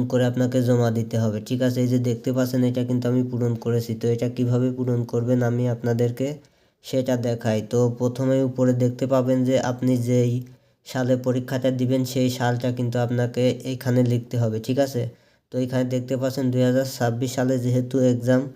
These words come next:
তো দুই হাজার, এখানে কিন্তু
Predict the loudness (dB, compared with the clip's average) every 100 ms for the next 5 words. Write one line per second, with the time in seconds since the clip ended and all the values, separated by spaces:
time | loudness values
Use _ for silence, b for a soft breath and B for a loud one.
0 | B B B -6 -2 0 -2 -10 -20 -20
1 | _ -20 -8 -4 0 2 0 0 -2 -2
2 | -6 -2 -2 0 -2 -2